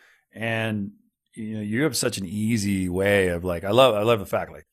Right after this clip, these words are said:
you know, we're gonna sit down, we're gonna coach, we're gonna work through some things, we're gonna structure it so it fits your calendar and it re-, your routine, and we're gonna make, make some adjustments here and there. And then we're gonna weave these little stories in because,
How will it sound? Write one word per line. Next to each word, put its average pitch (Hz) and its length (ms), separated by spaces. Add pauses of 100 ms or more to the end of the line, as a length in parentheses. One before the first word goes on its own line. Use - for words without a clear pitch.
(100)
you - 100
know, 87 80
we're 98 80
gonna 123 100
sit 117 160
down, 113 200
we're 98 60
gonna 98 120
coach, 101 340
we're 95 80
gonna 98 140
work 107 240
through 117 160
some 101 160
things, 90 320
we're 95 80
gonna 95 140
structure 110 520
it 95 80
so - 220
it 87 80
fits - 240
your 95 100
calendar 101 560
and 85 80
it 87 180
re-, 101 300
your 101 220
routine, 101 500
and 87 160 (560)
we're 104 60
gonna 104 100
make, 107 260 (240)
make 110 280
some 117 160
adjustments 110 580
here 98 160
and 95 100
there. 98 220
And 95 140
then 98 240 (400)
we're 110 100
gonna 143 140
weave 120 300
these 113 260
little 113 180
stories 120 460
in 139 180
because, 104 400